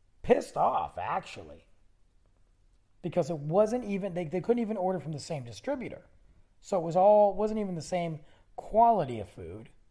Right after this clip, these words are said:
It was something worse. So we go in the drive-thru and be like, "All right, can I get a, uh, twenty-piece chicken McNugget?" "We don't have chicken nu-, McNuggets, twenty pieces. We have these." "Can I get a Happy Meal?" "We don't have a Happy."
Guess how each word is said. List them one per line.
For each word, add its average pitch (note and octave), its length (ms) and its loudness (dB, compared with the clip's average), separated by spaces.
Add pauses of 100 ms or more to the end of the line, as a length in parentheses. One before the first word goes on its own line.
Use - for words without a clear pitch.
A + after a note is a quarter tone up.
(1400)
It F3+ 100 -4
was D#3 140 -6
something G#2 340 -10
worse. - 380 -12 (520)
So - 160 -8
we G#3 60 -2
go G3+ 120 4
in F#3 40 4
the E3 80 0
drive-thru E3 460 4
and C#3+ 100 -6
be C#3+ 80 -4
like, C#3 240 -4
"All D#3 80 -2
right, D3 240 0
can D3 120 -8
I D#3 100 -2
get D#3 160 -2
a, D3+ 200 -4
uh, C#3+ 360 -4 (720)
twenty-piece F3+ 800 -4
chicken E3 340 -6
McNugget?" E3 420 -2
"We D3+ 100 -8
don't D3+ 160 -4
have D3 200 -4
chicken B2 280 -12
nu-, - 240 -12
McNuggets, A#2+ 520 -14
twenty B2+ 240 -14
pieces. A2+ 400 -18
We B2 120 -14
have B2 200 -10 (760)
these." B2+ 440 -10 (100)
"Can D#3+ 140 -4
I F3+ 100 0
get F3 160 0
a D#3+ 60 2
Happy D#3 500 -2
Meal?" F#3 180 -2
"We D#3 140 -6
don't E3 160 -2
have E3 240 2
a C3 40 -4
Happy." A#2 360 -8